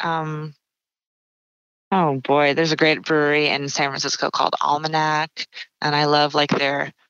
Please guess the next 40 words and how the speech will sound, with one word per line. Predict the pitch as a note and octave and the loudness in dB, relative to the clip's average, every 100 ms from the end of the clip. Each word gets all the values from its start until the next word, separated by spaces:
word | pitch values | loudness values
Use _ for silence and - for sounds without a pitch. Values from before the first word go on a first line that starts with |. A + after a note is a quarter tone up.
| _ | _
Kolsch | - F3 D#3+ D#3+ - | 0 4 4 2 0
style, | - E3 D#3 D#3 D#3 D3+ D#3 - | 0 0 2 2 2 2 0 -2
German | - E3 D#3+ D#3+ | -2 0 -2 -2
Kolsch, | - D#3+ D#3 D#3+ - | 0 4 4 4 2
or, | D3+ | 0
like, | D3 D3+ | 0 0
a, | D3 D3+ - | 0 0 0
a | |
lighter | E3 D#3 D3+ D#3 | 2 4 2 2
beer. | D3 D#3+ | 0 2
I | - | 2
mean, | F#3 | 2
I, | F3 B2 G2+ | 2 2 0
usually | - A3+ G3 G3 E3 - | 0 0 2 2 0 -2
nowadays | F#3 E3+ F3 E3+ D#3+ | 0 2 2 0 0
I | D#3 | -2
just | D3+ - | -2 -4
go | D3 | -4
for, | - | -2
like, | C3+ C3+ | -4 -2
a | |
lighter | C3 C#3+ C3+ C#3 | -2 -2 -2 -4
beer, | B2+ B2+ | -2 0
whether | C3 G#2+ - | 0 -2 -6
it's, | - D3 | -6 -4
like, | D3+ C#3+ - | -2 -4 -6
the | - | -6
Corona | - E3 F3 F3 E3+ F3 E3+ E3 - - - _ _ _ | -2 0 2 2 4 4 4 2 -2 -14 -20 _ _ _
or, | D#3 D3+ C#3+ C#3 C3+ - | 0 2 2 2 0 -2
you | D#3 | -2
know, | C3+ | -2
Pacifico | - - D#3 D3 - C#3 | 0 0 0 -2 -2 -2
or | C#3 | -2
something | C#3+ C#3+ C#3+ | -4 -6 -6
like | C#3+ C#3 | -6 -4
that. | - D3+ - | -2 -2 -2
But | - C#3+ - | -2 -2 0
there's | G3+ B3+ | 0 2
some | - B2+ - - | 0 -6 -10 -8
great, | C3 D3 C#3+ F#2+ | 0 4 4 2